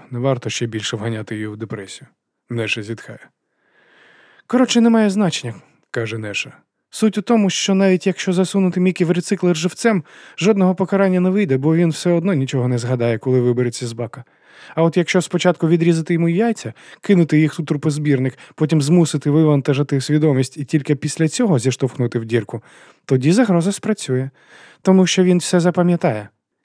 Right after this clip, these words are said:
Кішка посміхається. Неша посміхається й у відповідь. «Ого», — кажу я, —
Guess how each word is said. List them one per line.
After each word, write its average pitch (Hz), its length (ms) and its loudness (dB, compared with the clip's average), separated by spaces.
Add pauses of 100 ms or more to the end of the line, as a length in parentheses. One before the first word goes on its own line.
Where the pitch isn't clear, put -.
Кішка 127 300 -2
посміхається. 113 760 -4 (580)
Неша 131 320 2
посміхається 117 680 -6
й 113 100 -4
у 113 120 -2
відповідь. 101 560 -14 (600)
«Ого», — 139 520 0 (160)
кажу 107 260 -10
я, — 107 180 -12